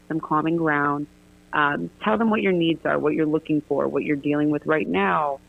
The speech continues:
um, kind of go through that whole list so they know exactly what kind of plan is gonna be best suited for you. Then after that, we typically set you up for a second appointment.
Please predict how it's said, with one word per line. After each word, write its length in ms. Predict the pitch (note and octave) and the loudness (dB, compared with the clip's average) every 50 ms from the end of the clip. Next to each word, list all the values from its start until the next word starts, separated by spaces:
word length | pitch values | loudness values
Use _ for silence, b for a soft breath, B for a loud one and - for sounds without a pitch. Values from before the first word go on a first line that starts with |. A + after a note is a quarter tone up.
| - - - - - - - - - | -20 -20 -20 -20 -20 -20 -20 -10 -4
um, 300 | - D3+ D3 C#3 C#3 C#3 | 0 0 2 2 0 -2
kind 260 | - - E3 F3 F3+ - | -4 -2 -2 0 0 0
of 60 | F3 | 2
go 120 | F3 F3 | 2 0
through 180 | E3+ - E3+ E3 | 0 0 0 0
that 200 | D#3+ D#3 D#3+ D#3+ | 2 2 0 0
whole 260 | - - D#3 D3+ D3 | 0 0 0 0 2
list 240 | D3 D#3 D3 - D3+ - - - - - - | 0 0 0 0 -2 -10 -16 -20 -20 -10 -2
so 120 | - D3+ C#3+ | 0 0 2
they 140 | D3 D3+ | 2 2
know 140 | D3+ D3+ D3 | 2 2 2
exactly 720 | D3 D3 - - C#3+ C#3 C#3+ - - D#3 D3 D3 D3 - - - C3 | 0 0 -2 -2 0 0 0 0 -2 -2 0 0 -2 -4 -6 -8 -2
what 180 | C#3+ E3 E3+ - | -2 -2 -2 -2
kind 260 | - - D#3+ D#3+ D#3 | -4 -2 -2 -2 -2
of 60 | C#3+ - - - - | -4 -8 -12 -8 -2
plan 300 | F3 E3+ D#3+ D3+ D3 C#3+ | 0 0 0 0 -2 -2
is 60 | C3+ - | -4 -4
gonna 140 | D#3 C#3+ | -4 -4
be 120 | C#3+ C#3+ C#3+ | -2 -2 -2
best 220 | - - C#3 C#3 - - - | -2 -2 -4 -4 -4 -8 -8
suited 220 | E3+ D3 D#3+ E3 - | -6 -4 -4 -4 -2
for 100 | - G#3 | -2 0
you. 240 | A3 A3+ B3+ D#4+ - - - - - - - - - - - - - - - - | 0 2 0 -2 -4 -8 -20 -20 -20 -20 -20 -20 -20 -20 -20 -20 -20 -20 -14 -6
Then 320 | - G3 B3+ C#4+ - G#3+ F#3+ | -2 0 2 2 4 4 2
after 240 | F3+ - - E3 | 2 2 0 -2
that, 360 | D#3 D3+ D3 D#3+ F#3+ - - - | 0 2 2 2 0 0 0 -2
we 160 | E3 D#3 D#3 | 0 0 0
typically 480 | - - D#3+ - - D#3 - D#3 D#3 - - | -2 -4 -4 -2 -2 -2 0 -2 -2 0 -2
set 200 | D#3 - - - | -2 -2 0 0
you 100 | D3+ D#3 | 0 0
up 140 | D3+ - | 0 0
for 100 | - D#3 | -2 -4
a 40 | D3 - - | -4 -2 -4
second 220 | D3+ D3+ - D3+ | -6 -4 -2 -4
appointment. 540 | C#3 - - - D3+ - - F3 G3 A3 - | -4 -4 -4 -4 -4 -2 0 0 0 -2 -2